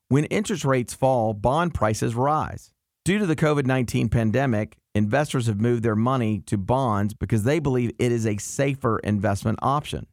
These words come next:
However, this has caused bond yields to fall to all-time lows. As of May twenty-fourth, twenty twenty, the ten-year Treasury note was yielding point six four percent,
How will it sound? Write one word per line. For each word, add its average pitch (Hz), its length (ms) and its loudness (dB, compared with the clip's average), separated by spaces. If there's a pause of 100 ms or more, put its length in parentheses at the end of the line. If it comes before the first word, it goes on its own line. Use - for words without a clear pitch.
(340)
However, 131 400 2
this 160 180 0
has 185 140 -2
caused 117 360 0
bond 147 340 2
yields 110 360 0
to 110 100 0
fall 127 580 0
to - 280 -2
all-time 127 560 2
lows. 110 480 -2 (260)
As 147 240 2
of 135 160 0
May 147 240 0
twenty-fourth, 131 800 0
twenty 135 300 0
twenty, 110 500 0 (240)
the 110 60 2
ten-year 180 400 2
Treasury 123 400 2
note 107 340 2 (160)
was 110 180 4
yielding 120 340 2
point 143 340 -2
six - 260 -4
four 139 240 0
percent, 117 540 0